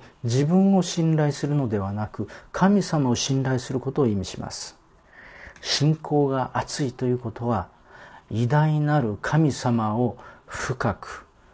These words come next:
広く信頼しているということであって、自分がもっと偉くなったり、力強くなることを意味していません。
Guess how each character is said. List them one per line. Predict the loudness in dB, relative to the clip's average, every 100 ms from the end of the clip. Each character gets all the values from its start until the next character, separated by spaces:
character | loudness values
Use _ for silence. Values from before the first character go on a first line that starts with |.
| _
広 | -8 0 4 4 2
く | -2 -2 -4 -18 -20 _ -12
信 | -6 0 2 4
頼 | 0
し | 0
て | 2 2
い |
る | 4
と | 0
い |
う | 0
こ | 2
と | 2
で | 2
あ | 0
っ | -4
て、 | -6 -6 -6 -10 _ _ _ _ _ _
自 | -2 2
分 | 4 6
が | 6
も | 4
っ | 4
と | 6
偉 | 6 6
く | 4
な | -2
っ | -4
た | -8 -10
り、 | -10 -18 _ -6
力 | -4 2 4 4
強 | 2 0
く | 2
な | 2
る | 2
こ | 0
と | -2 -2
を | 0
意 | 0
味 | 0
し | -2
て | -2
い | 0
ま | 0 -4
せ |
ん。 | -6